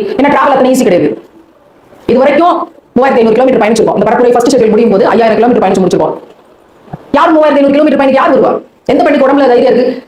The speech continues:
பாட்டிமார்கள் வேற சம்மதிக்கிறாங்க, அவங்களை கூட்டு போய் நான் எப்படி பாத்துட்டு இருக்கிறது? மிக கடினமான சிச்சுவேஷன்ல இந்த பரப்புரை, இந்த பயணம்,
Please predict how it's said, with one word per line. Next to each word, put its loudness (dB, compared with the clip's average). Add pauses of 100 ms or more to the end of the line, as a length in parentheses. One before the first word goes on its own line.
(100)
பாட்டிமார்கள் 0
வேற 0
சம்மதிக்கிறாங்க, 0
அவங்களை 0
கூட்டு 0
போய் 0
நான் 0
எப்படி 0
பாத்துட்டு 0
இருக்கிறது? -2 (880)
மிக 2
கடினமான 0
சிச்சுவேஷன்ல 0
இந்த 0
பரப்புரை, 0
இந்த 0
பயணம், 0